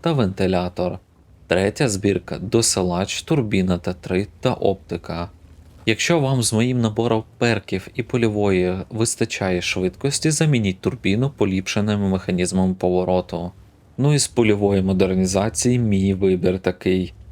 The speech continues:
Другий рівень. Поліпшене шасі обов'язково, воно напряму впливає на прохідність техніки. На четвертому рівні притирання шестерн наведення, на п'ятому рівні штанговий перескоп.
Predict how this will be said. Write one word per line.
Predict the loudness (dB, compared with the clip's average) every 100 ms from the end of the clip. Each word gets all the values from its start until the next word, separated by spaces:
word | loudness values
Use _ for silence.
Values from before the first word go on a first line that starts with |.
| -20 -8
Другий | -2 2 4 4 2
рівень. | 2 2 0 -2 -8 -2
Поліпшене | 0 2 0 0 0 0
шасі | 0 -2 -2 -2 -2
обов'язково, | 0 2 2 2 2 0 0 0 2 0
воно | 0 0 2 2
напряму | 0 0 0 0 2 0
впливає | -2 -2 0 2 2
на | 0 -2
прохідність | -4 -6 -2 0 0 -2
техніки. | -2 -2 -4 -6 -6 -8 -8 -4
На | -2
четвертому | 0 0 0 0 2 2 2
рівні | 2 0 0 0
притирання | -2 -2 0 0 0 -2 -2
шестерн | -2 -2 -2 -2 0
наведення, | 0 2 0 2 0 0 0 -4 -4
на | -2
п'ятому | -2 0 0 0 -2 0 0
рівні | 0 -2 -6 -6
штанговий | -6 -2 0 0 0 0 0
перескоп. | 0 -2 -2 -2 -2 -4